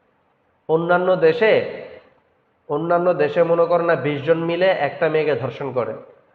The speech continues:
আর আমাদের বাংলাদেশ, আমাদের গর্বের বাংলাদেশ, বিশ জন ছেলে মিলে একটা মেয়েকে সেভ করে।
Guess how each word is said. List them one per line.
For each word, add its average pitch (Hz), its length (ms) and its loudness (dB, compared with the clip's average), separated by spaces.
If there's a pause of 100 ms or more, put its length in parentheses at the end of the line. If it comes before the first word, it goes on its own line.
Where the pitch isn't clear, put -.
আর 131 120 0
আমাদের 139 360 0
বাংলাদেশ, 127 480 0
আমাদের 139 280 -2
গর্বের 143 340 0
বাংলাদেশ, 131 440 0
বিশ 131 200 -6
জন 143 140 -6
ছেলে 147 220 -2
মিলে 143 200 -4
একটা 127 220 -2
মেয়েকে 135 280 -4
সেভ 139 180 -4 (140)
করে। 110 180 -4